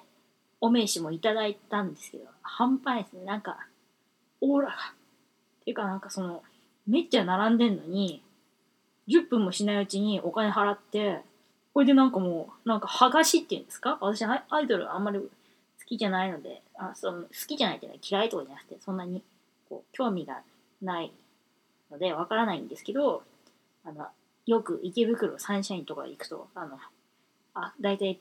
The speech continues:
プチライブやって、で、シーディー買った人は握手会があって、握手してると、あの、握手をする、その、ファンの人の後ろに大体スタッフがついてて、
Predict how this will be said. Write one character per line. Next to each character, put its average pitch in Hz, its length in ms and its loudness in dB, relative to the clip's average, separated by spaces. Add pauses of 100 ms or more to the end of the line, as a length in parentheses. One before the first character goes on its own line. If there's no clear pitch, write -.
(120)
プ - 80 -6
チ 240 140 0
ラ 208 140 6
イ 190 60 4
ブ 170 60 2
や 147 120 -4
っ - 20 -16 (180)
て、 320 340 2 (120)
で、 208 160 -2
シ - 220 0
ー 220 40 0
デ 233 60 0
ィ 233 40 0
ー - 20 -8
買 185 100 0
っ - 40 -8
た - 100 -12
人 165 260 -4
は 151 260 -4
握 - 120 -4
手 - 80 -6
会 170 200 -4
が 147 80 -12
あ - 40 -12
っ - 20 -20 (160)
て、 269 260 0 (440)
握 220 80 -2
手 - 80 -8 (120)
し - 160 -6
て 202 80 0
る 233 120 -2
と、 - 280 2 (200)
あ 185 200 -4
の、 180 360 -6 (920)
握 294 320 2
手 247 100 4
を 240 340 4
す - 200 -4
る、 254 300 0 (600)
そ 208 200 -6
の、 175 260 -6 (460)
フ 285 80 2
ァ 247 80 8
ン 214 140 2
の 190 100 0
人 262 220 0
の 254 100 4
後 254 280 2
ろ 294 60 2
に 330 220 -2
大 208 200 -2
体 202 140 -4
ス - 80 -4
タ 240 100 2
ッ 233 40 2
フ - 180 -10
が 185 120 -4
つ 262 140 -2
い 220 80 0
て 214 100 0
て、 226 280 0